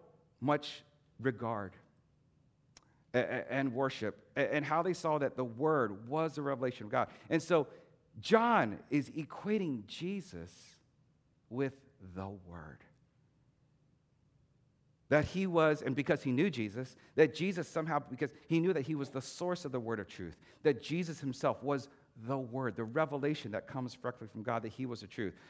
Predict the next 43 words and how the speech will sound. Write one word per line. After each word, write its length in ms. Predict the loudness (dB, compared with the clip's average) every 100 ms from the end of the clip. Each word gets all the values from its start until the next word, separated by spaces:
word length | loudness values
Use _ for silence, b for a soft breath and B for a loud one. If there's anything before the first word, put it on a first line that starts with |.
| B
I 120 | 4 4
think 160 | 4
just 140 | -2 -2
in 260 | -2 -2
real 180 | 0 -2
practical 460 | 0 -4 -4 -6 -4
terms, 460 | -2 -2 -4 -8 -18 B B
if 200 | -4 -2
you 100 | 0
were 140 | 0 0
to 80 |
meet 260 | 0 0 -2
Jesus, 400 | 0 -2 -2 -6
or 60 | -8
if 220 | -8 -2
John 300 | 0 0 -2
were 120 | -4
to 100 | -6
describe 480 | -12 -10 -4 -4 -2
Jesus, 400 | -4 -4 -8 -14 B B
he 80 | -4
would 80 | -2
just 100 | -4
say, 120 | -4
"Jesus 440 | -4 -6 -4 -6 -6
is 80 | -14
probably 260 | -8 -8
the 80 | -8
most 320 | -8 -8 -8
consistent 720 | -12 -14 -12 -14 -10 -10 -10 -10
person 340 | -12 -10 -16
I've 160 | -14 -8
ever 240 | -8 -8
met. 260 | -10 -12 -14 _ b b b b
His 260 | -8 -8 -10
words, 640 | -6 -2 0 0 -4 -8 -20 b b
his 220 | -12 -4 -2
actions, 640 | -2 -2 -4 -4 -6 -14 -12
his 140 | -12 -12 -8
thoughts, 440 | -2 -2 -2 -12 -14
his 160 | -12
deeds, 320 | -6 -4 -4 -8 _
unlike 420 | -6 -2 -2 -4